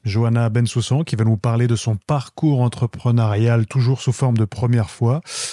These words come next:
Qu'est-ce que fait Johanna ? Bah, elle va nous le dire elle-même, justement, par rapport à son activité. Mais pour vous donner un petit peu des pistes, elle est copywriter,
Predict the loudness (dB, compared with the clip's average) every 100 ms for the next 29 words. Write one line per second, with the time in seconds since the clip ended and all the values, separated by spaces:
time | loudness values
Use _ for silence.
0 | -14 -4 -2 0 0 2 2 2 2 2
1 | 0 0 2 2 2 0 0 0 2 2
2 | 2 0 -2 0 0 0 -2 -2 0 -2
3 | 0 -2 -2 -2 -2 2 2 2 0 0
4 | 2 2 0 -2 -2 -2 0 -2 -2 -2
5 | 0 2 2 0 -2 0 0 -2 -2 0
6 | 0